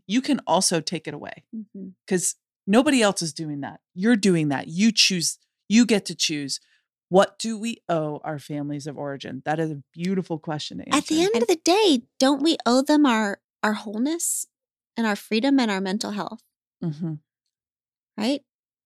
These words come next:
Speaker 2: Isn't the best way to honor our parents to trust the woman they raised?
Speaker 1: Oof.
Speaker 2: Ourselves. What were you gonna say, sis?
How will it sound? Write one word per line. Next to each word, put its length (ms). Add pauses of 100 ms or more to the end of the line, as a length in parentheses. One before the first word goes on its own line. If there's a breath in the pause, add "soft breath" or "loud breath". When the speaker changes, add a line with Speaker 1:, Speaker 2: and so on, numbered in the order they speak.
Speaker 2:
Isn't 320
the 60
best 420
way 280
to 180
honor 580
our 220
parents 880
to 100
trust 880 (720)
the 80
woman 320
they 140
raised? 540 (300)
Speaker 1:
Oof. 520 (1900 loud breath)
Speaker 2:
Ourselves. 680 (320)
What 120
were 60
you 100
gonna 200
say, 180
sis? 420